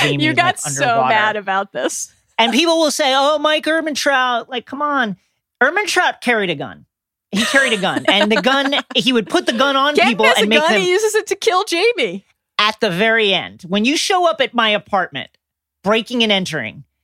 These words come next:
Speaker 1: then fill the bathtub and want me to get in and hold me under, it's not happening. We're gonna scrap it out, dude. And maybe you'll win,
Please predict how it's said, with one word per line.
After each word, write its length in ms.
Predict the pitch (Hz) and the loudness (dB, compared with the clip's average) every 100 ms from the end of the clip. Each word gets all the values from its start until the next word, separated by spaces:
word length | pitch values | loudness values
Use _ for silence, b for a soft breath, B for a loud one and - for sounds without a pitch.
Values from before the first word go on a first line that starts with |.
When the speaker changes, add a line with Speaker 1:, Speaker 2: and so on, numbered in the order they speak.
| _ _ _ _ 180 | _ _ _ _ -2
Speaker 1:
then 280 | 214 240 | 0 0
fill 220 | 208 277 254 | -2 -2 0
the 100 | 220 | 0
bathtub 540 | 226 214 - 208 185 | 0 0 -2 -2 -2
and 140 | 175 | -2
want 340 | 180 185 165 180 | 0 0 -2 -2
me 200 | 185 180 | -4 -2
to 60 | |
get 220 | 160 190 185 | 0 2 2
in 180 | 175 | 0
and 200 | 151 156 | -2 -4
hold 280 | 151 185 185 | -4 -2 0
me 120 | 180 | 2
under, 360 | 170 214 269 269 _ | 2 2 0 -2 _
it's 120 | - | -6
not 160 | 277 285 | -2 2
happening. 460 | 233 285 208 147 147 | 2 0 -2 -6 -4
We're 140 | 175 | -2
gonna 160 | 254 226 | -2 -2
scrap 400 | - 233 196 180 | -2 -2 -2 -2
it 80 | |
out, 260 | 175 156 120 | -2 -2 -8
dude. 260 | 123 123 - _ _ - | -14 -14 -16 _ _ -6
And 160 | 196 196 | -4 0
maybe 300 | 233 285 330 | 0 0 0
you'll 260 | 302 311 240 | 0 0 2
win, 340 | 269 311 | 0 0